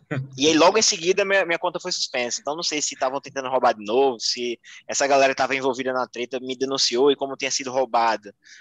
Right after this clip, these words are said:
Speaker 2: Aí o Twitter suspendeu. Eu sei que até hoje eu não sei o motivo exato. Tô tentando recuperar. Disseram que tá suspensa pra sempre. Eu tô tentando outras medidas agora com,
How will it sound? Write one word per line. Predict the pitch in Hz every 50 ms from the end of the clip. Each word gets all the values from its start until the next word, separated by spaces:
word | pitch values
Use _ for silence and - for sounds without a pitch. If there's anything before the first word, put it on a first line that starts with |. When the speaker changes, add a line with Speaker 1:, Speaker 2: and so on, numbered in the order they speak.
| _ _
Speaker 2:
Aí | - 110 120
o | 117
Twitter | - 127 127 127 127 120
suspendeu. | - - 127 - - 123 113 107 113 127 139 151
Eu | 143
sei | - - 160
que | 160 - 175 170 165
até | 160 156 - 170
hoje | 175 180 185
eu | 190
não | 190 180
sei | - - 165
o | 165
motivo | 160 156 151 - - 139 131 139
exato. | 135 123 123 127 131 156 175 190 - - 185 -
Tô | - 151
tentando | - 160 147 - 147 143 135
recuperar. | 139 139 _ _ - 131 117 120 127 143 165 180 - _ _ - - - - _ _ _ _
Disseram | _ 127 135 - - 156 156 156 151
que | - 151
tá | - 156 143
suspensa | - - - - - 143 135 - 139
pra | - 135 127
sempre. | - - 139 143 160 175 180 165 165 143
Eu | 135
tô | - 139
tentando | - 156 143 135 - 143 143
outras | 143 139 143 131 135
medidas | 139 131 113 117 131 151 175 175 165 147 127
agora | 131 123 113 113 123 139 160 170 170 160 151 _
com, | - 127 120 117 113 110 110